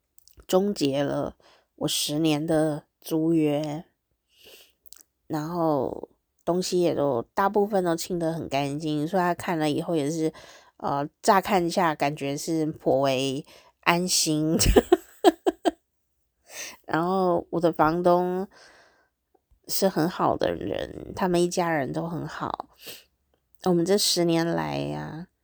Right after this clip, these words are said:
除了第一次看房子见一次面，第二次签合约见一次面，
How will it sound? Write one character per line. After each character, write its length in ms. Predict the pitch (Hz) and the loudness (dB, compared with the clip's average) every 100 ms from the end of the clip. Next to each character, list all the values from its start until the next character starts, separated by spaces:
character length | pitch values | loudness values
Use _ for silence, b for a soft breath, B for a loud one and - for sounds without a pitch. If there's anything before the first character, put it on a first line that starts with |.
| _ _ - | _ _ -10
除 180 | - 180 | -2 2
了 420 | 170 175 170 165 | 4 4 2 0
第 240 | - 226 | -2 -2
一 60 | 233 | 0
次 140 | 240 | -2
看 240 | 233 214 202 | 2 0 2
房 240 | 170 185 | -2 -2
子 180 | 180 165 | -4 -4
见 240 | 196 196 | 0 0
一 80 | 165 | 0
次 160 | 175 185 | -2 -4
面， 540 | 170 160 156 - - b b b b | -2 -2 -2 -6 -10 b b b b
第 140 | - 247 | 6 6
二 100 | 226 | 4
次 180 | - | -2
签 280 | 233 240 220 | -4 -2 -2
合 220 | - 160 | 0 2
约 420 | 170 170 175 175 180 | 2 2 2 2 0
见 300 | - 165 151 | 0 0 0
一 40 | |
次 200 | - - | -4 -6
面， 480 | 165 160 147 131 | -2 -2 -2 -4